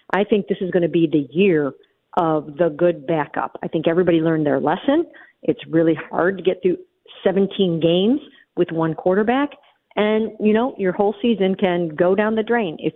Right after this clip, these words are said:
you don't save it with a good second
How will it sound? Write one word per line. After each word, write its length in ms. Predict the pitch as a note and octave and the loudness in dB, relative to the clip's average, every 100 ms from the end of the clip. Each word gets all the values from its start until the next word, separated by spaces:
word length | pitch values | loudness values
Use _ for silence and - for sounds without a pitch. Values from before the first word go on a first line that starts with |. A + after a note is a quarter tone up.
| E3+ | 0
you 160 | F3+ | 2
don't 260 | F3+ F3+ F3+ - | 2 2 -4 -2
save 240 | A#3 A3 D#3+ | 2 2 2
it 200 | D#3 - _ _ - | -2 -8 _ _ -6
with 300 | F3+ F#3 F3 - | 0 2 2 -2
a 60 | F3 | -4
good 240 | F3 F3 E3+ | 0 0 0
second 340 | E3+ E3 D#3+ | -4 -4 -12